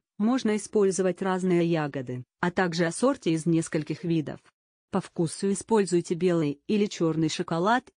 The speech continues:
а также кокосовую стружку или измельченные сухофрукты. Для выпечки воспользуйтесь бумажными, силиконовыми или железными формами для кексов.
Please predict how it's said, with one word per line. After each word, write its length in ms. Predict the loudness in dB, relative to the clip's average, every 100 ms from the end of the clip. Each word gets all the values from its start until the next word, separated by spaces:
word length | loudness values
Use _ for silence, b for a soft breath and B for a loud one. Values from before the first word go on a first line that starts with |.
| _
а 100 | -4
также 340 | 0 0 2 0
кокосовую 680 | -2 0 0 0 -2 -2 -4
стружку 500 | -2 -2 -2 -2 -2
или 320 | 0 0 2
измельченные 640 | 2 0 0 0 0 0
сухофрукты. 760 | -4 -6 -4 -2 -2 -4 -8 -10 _ _ _ -6
Для 220 | -2 2
выпечки 460 | 2 0 -2 -4
воспользуйтесь 840 | -2 -4 0 0 2 0 0 -2 0
бумажными, 720 | 2 2 2 0 -2 -2 -4 -10 _
силиконовыми 800 | -4 -2 -2 0 0 0 0 0
или 260 | 0 0 0
железными 640 | 0 0 0 2 2 0
формами 560 | 2 2 2 0 0
для 180 | 0 -2
кексов. 640 | -2 -4 -4 -8 -10 -12